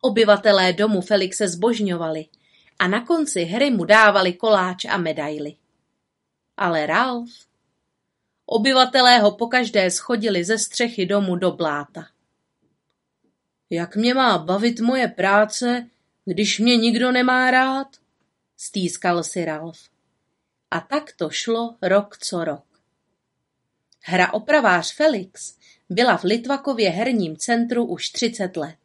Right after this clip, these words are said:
Několik generací dětí s Felixovou pomocí napravovalo, co Ralf zničil. Ten večer obyvatelé domu uspořádali v nástavbě na střeše domu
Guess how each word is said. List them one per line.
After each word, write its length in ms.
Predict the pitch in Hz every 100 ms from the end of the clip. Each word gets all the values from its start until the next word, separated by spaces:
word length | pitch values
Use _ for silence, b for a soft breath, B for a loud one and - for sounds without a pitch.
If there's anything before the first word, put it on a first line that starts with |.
| _ _ _ _ _ _ _ _ _ -
Několik 640 | 190 202 220 190 170 156
generací 640 | 190 208 208 208 - 185
dětí 420 | 160 202 208 202
s 120 | 175 -
Felixovou 680 | 208 208 - 226 208 175
pomocí 500 | - 202 214 220 180
napravovalo, 800 | 170 175 202 202 214 214 220 220 - _ _ _ _
co 180 | - 170
Ralf 420 | 160 208 233 233
zničil. 760 | - 165 170 151 - 151 143 135 _ _ _ _ _ _ _ _ _ _ _ _ _ _ _ _ _ _ - - _ _ _ _ _ _ _ _
Ten 180 | 180 180
večer 500 | 269 285 208 160 156
obyvatelé 680 | 208 202 240 240 254 240 175
domu 420 | 165 190 208 226
uspořádali 840 | - 208 - 269 269 277 277 277 -
v 80 |
nástavbě 720 | 180 185 208 - 220 208 202 214
na 120 | 160
střeše 460 | - - 208 - 151
domu 380 | 175 196 202